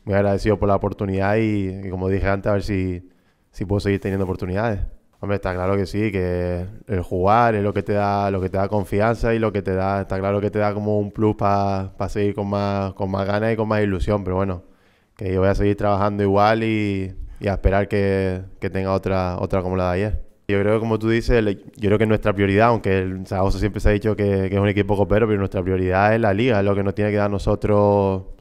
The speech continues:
las cosas y el partido de, del domingo es un partido importantísimo para nosotros. Tenemos que ir a Valladolid a, a ganar y a sacar los tres puntos.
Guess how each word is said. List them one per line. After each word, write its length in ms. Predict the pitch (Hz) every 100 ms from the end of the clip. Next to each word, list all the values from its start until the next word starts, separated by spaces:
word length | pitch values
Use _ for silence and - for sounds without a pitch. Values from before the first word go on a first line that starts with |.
| _ _ -
las 180 | 101 92
cosas 400 | 113 110 127 117
y 340 | 107 101 98
el 140 | 95
partido 340 | 95 92 - 101
de, 340 | 107 107 104 104
del 140 | 101
domingo 260 | 98 107 117
es 40 |
un 40 |
partido 380 | 117 113 - 120
importantísimo 640 | 110 107 98 92 92 104 113
para 140 | 101
nosotros. 500 | 98 104 123 143 147 147 - _ _ _
Tenemos 280 | - 95 104
que 120 | -
ir 40 | 107
a 60 |
Valladolid 540 | 107 104 104 104 110 110
a, 540 | 104 101 101 101 98 98 98 -
a 160 | - 98
ganar 400 | 95 95 104 117
y 220 | 120 120
a 80 | 110
sacar 240 | 104 104
los 100 | 104
tres 160 | 101 95
puntos. 380 | 107 107 98